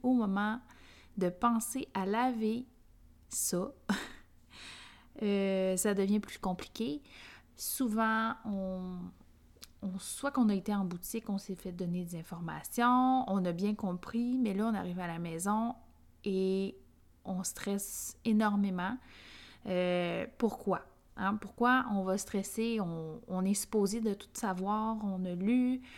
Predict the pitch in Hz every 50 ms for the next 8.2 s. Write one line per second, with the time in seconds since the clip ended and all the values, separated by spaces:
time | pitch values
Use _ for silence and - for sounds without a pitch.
0 | - - - 196 180 185 180 180 - 196 190 190 180 175 170 170 170 - - 202
1 | - 240 247 240 - 214 190 185 185 175 180 175 170 175 170 185 220 247 - 254
2 | 233 226 220 226 214 214 - 214 208 - - 220 208 202 220 233 233 233 233 226
3 | 202 185 185 165 160 170 - - - 233 233 247 247 247 247 247 247 - - -
4 | - - - - - - 190 185 180 180 175 175 175 175 - - - - _ -
5 | - - - - - - - - 226 233 254 262 262 - - 359 370 359 - -
6 | - - - - 233 - - - - - - - - - - - - - - -
7 | - - - - - - - - - - - - - - - - 190 190 202 220
8 | 240 269 277 -